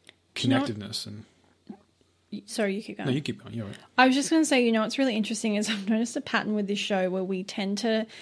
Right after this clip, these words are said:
Speaker 1: we'll have one week where we just somehow naturally fall into a super serious conversation, and then the next week we'll just, like, talk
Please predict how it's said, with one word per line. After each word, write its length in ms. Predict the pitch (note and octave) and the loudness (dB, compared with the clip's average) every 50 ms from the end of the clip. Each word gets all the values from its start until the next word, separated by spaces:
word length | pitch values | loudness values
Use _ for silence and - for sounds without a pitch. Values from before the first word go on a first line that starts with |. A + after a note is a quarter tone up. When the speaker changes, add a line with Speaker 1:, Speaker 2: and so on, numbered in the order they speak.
| - - - - _ _ _ _ | -20 -20 -20 -20 _ _ _ _
Speaker 1:
we'll 140 | - A#3 A#3 | 6 6 6
have 240 | G#3 B3 A#3+ G#3+ G#3 | 6 4 2 2 4
one 260 | G#3+ A3 A3 A#3+ B3+ | 4 4 6 6 4
week 260 | C4 C4 C4 B3+ B3 A3+ | 4 4 4 2 2 4
where 160 | A3+ A3+ G#3+ | 4 4 4
we 120 | G#3 G#3+ G#3 | 4 2 0
just 440 | G#3 - G#3+ G3+ - - - _ - | 0 0 0 -2 -2 -6 -8 _ -6
somehow 400 | - - A3 G#3+ A#3 A3 A3 G#3 | -2 0 0 2 2 2 2 2
naturally 500 | G3 G3 F#3+ F#3 G3 - A3 G#3 G#3 G#3+ | 2 2 2 0 0 0 0 2 2 0
fall 200 | G#3 A3 G#3+ G#3+ | 0 0 2 2
into 180 | G#3 G#3 - | 2 0 0
a 60 | G#3 G#3 | -2 -2
super 340 | - - - G#3 F#3+ - G#3 | -2 -2 0 0 0 0 -4
serious 460 | - - G3+ F#3 F#3 F#3 F3+ F#3 - | -4 -2 -2 0 0 0 0 -2 -4
conversation, 680 | - G#3+ F#3+ F3+ G3 - - - G3 G3 - A#3 A#3+ A3+ | -4 -4 -4 -4 -4 -4 -4 -4 -4 -4 -4 -4 -2 -2
and 120 | G#3+ G#3 | 0 0
then 120 | G#3 G3+ G3 | 0 0 0
the 60 | F#3+ | 0
next 220 | F#3 F3+ F#3 - - | -2 -4 -4 -4 -4
week 140 | G3+ G3 F#3+ | -4 -4 -2
we'll 100 | G3+ F#3+ | -2 0
just, 200 | F#3+ F#3+ - - G3 | 0 0 2 2 0
like, 200 | F#3 F3+ - - - - - - | -2 -4 -6 -10 -20 -20 -16 -14
talk 400 | - - G3+ - - - - - | -6 -4 -2 -2 -2 -4 -8 -14